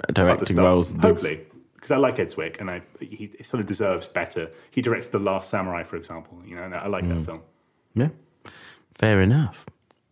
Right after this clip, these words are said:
Speaker 1: And my last piece of news this week is there is a new exciting spi-, sitcom called Nothing Forever.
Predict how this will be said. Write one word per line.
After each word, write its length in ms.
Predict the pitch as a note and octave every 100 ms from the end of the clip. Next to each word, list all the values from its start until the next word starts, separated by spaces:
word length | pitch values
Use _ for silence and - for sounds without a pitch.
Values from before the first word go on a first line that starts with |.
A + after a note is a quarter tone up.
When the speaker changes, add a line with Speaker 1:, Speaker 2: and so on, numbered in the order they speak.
| _ _ - - _
Speaker 1:
And 120 | - G#2+
my 580 | A#2 C#3 D#3+ D#3+ D3+ -
last 440 | F2 E2+ E2+ - -
piece 220 | E2 -
of 140 | E2
news 220 | F2+ E2+
this 180 | F#2 -
week 340 | F#2+ A2+ A#2+ -
is 160 | G#2 G2
there 240 | G#2+ G#2
is 180 | - F#2+
a 60 | G2
new 500 | G2+ C3 C#3+ C#3+ -
exciting 680 | A2 - - F#2+ F2+ - A2
spi-, 360 | - - E3+ -
sitcom 580 | - F3+ F#3 - D#2+ E2 - - - -
called 220 | B2 B2
Nothing 500 | G#2+ F#2+ - G2 G2+
Forever. 580 | - C3+ F3 C3 A1+